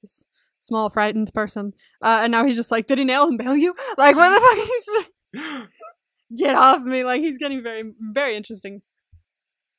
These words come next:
Speaker 2: Yeah. Diao's kinda like, "Well, I don't really see the problem." Is, like, he kinda knows the problem because he knows Kua so well, so he's like, "Oh,
Speaker 1: Yeah.
Speaker 2: are you just scared?" Like
Speaker 1: He's trying to fish for Kua to say it.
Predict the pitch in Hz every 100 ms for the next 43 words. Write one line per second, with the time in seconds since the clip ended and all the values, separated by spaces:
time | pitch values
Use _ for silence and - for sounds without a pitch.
0 | _ - 107 92 87 _ _ _ _ -
1 | 107 143 151 151 - 160 147 139 139 139
2 | 131 151 165 160 151 151 139 190 214 127
3 | 110 135 135 131 160 202 175 131 131 113
4 | 113 113 110 107 104 101 101 95 _ 104
5 | 98 101 117 120 120 117 107 110 117 104
6 | 104 104 107 107 - 104 104 101 98 98
7 | - _ _ 254 - 262 254 - 247 -
8 | - 226 277 220 202 208 196 196